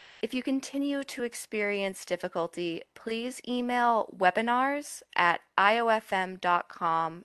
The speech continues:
and we will respond as soon as we can. We encourage you to ask questions throughout the presentation.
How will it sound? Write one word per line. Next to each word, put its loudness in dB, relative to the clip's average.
and -8
we -2
will -4
respond -2
as -8
soon -8
as -12
we -6
can. -8
We 2
encourage 0
you 4
to 4
ask 2
questions -4
throughout 0
the -8
presentation. -8